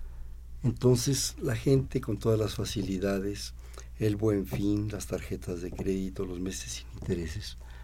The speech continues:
nos endrogamos. Y eso genera una, una caída, digamos, de bola de nieve que no sales de ella. Y si a eso te agregan que te van a quitar esa barbaridad de porcentaje,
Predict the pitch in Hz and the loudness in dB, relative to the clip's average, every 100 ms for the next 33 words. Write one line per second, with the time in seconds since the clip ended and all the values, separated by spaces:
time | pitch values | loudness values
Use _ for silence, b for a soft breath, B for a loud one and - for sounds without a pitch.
0 | - - 110 101 - 87 90 - - - | -10 -8 -6 -6 -6 -6 0 0 0 -8
1 | - b b b b b - 113 113 135 | -10 b b b b b -4 6 10 10
2 | - 139 143 - - - - - 113 113 | 10 6 4 0 -10 -10 -6 4 10 12
3 | 117 117 110 113 104 120 - 117 113 107 | 12 10 10 8 6 2 2 6 8 8
4 | 104 101 95 b b b b b b b | 8 6 2 b b b b b b b
5 | b - - 123 123 143 123 113 104 95 | b 4 12 12 12 12 10 10 8 8
6 | 113 113 104 92 98 107 117 113 113 107 | 10 10 8 4 4 6 8 8 8 6
7 | 104 110 127 - 151 170 165 196 170 165 | 6 2 -2 0 2 4 4 4 4 6
8 | 208 147 95 - - 117 - 104 107 113 | 4 4 0 -4 -4 0 2 4 4 4
9 | 117 120 147 117 95 - - 90 98 107 | 6 8 8 6 2 -4 2 6 8 8
10 | 107 - - 120 107 - - - - - | 6 2 4 6 6 4 -10 -12 -10 -10
11 | - - 113 113 98 92 92 92 98 95 | -4 0 4 4 4 4 4 4 4 4
12 | 98 - 98 - 101 - 139 | 0 0 0 0 -2 -2 -6